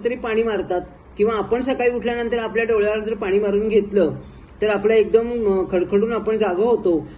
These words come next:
आणि आपल्याला एकदम उत्साह वाटतो, नाही का? जो एकदम जो उत्साह वाटतो ना, तो कशामुळे वाटतो? तो, तो पाण्यामुळे वाटतो. म्हणून पाण्यामध्ये, पाणी हे वातावरण निर्मिती करतो. वातावरणामध्ये सुद्धा पाणी, निसर्गामध्ये बघा तुम्ही, वनस्पतींना पाणी द्या, लगेच ते फुलतात.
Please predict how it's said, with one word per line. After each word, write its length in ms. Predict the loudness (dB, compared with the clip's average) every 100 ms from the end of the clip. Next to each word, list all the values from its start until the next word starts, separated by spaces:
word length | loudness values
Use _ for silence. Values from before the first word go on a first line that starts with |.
| -6
आणि 160 | -2 -2
आपल्याला 280 | 0 0
एकदम 260 | 2 0 0
उत्साह 360 | 0 2 2 2
वाटतो, 380 | 0 -2 -6 -8 -14 -8
नाही 160 | -2 -2
का? 160 | 0 -4 -6 -16 -2
जो 80 | 0 4
एकदम 380 | 4 4 0 0
जो 100 | 0
उत्साह 400 | -4 -4 -4 -2
वाटतो 280 | -6 -2 0
ना, 120 | 0 0
तो 80 | 2
कशामुळे 480 | 2 -2 -4 -2
वाटतो? 240 | 0 -2 -2
तो, 120 | -4
तो 120 | -4
पाण्यामुळे 520 | -4 -2 -2 -2 -2
वाटतो. 320 | -4 -6 -8 -14 -16 -20 -14 -2
म्हणून 200 | 0 2
पाण्यामध्ये, 560 | 0 0 0 2 2
पाणी 320 | 2 -2 0 0
हे 320 | 2 -2 -2 -8 -18 -2
वातावरण 520 | -2 0 0 0 2
निर्मिती 420 | 0 0 -2 -4
करतो. 480 | 0 0 0 -4 -4 -8 -16 -8
वातावरणामध्ये 720 | -4 -2 0 0 0 0 0
सुद्धा 280 | 0 -2 -2
पाणी, 300 | -2 2 2
निसर्गामध्ये 640 | 2 2 2 0 -4 -4 0
बघा 260 | 0 0
तुम्ही, 400 | 0 2 4 2 0 -4 2
वनस्पतींना 680 | 4 2 2 0 0 -2
पाणी 300 | -2 2 4
द्या, 180 | 4 4
लगेच 320 | 2 2 2
ते 200 | 4 2
फुलतात. 640 | 2 -10 0 0 2 -2